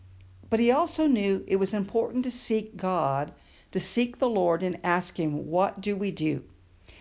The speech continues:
And so the Lord chose a man, a prophet, to speak to them. And he tells them, "Do not be afraid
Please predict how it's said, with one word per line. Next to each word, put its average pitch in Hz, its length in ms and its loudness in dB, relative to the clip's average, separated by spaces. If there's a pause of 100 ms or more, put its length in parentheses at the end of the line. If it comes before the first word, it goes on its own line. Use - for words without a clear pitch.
(100)
And 175 100 0
so 180 160 6
the 175 140 0
Lord 220 720 2 (140)
chose 247 640 2
a 254 80 2
man, 240 520 0 (340)
a 240 80 0
prophet, 240 800 -2
to 220 100 -2
speak 262 360 -2
to 175 100 -6
them. 139 280 -6 (680)
And 175 100 2
he 214 100 2
tells 233 400 0
them, 139 240 -4 (1160)
"Do 170 100 2
not 170 220 2
be 208 80 0
afraid 185 500 -4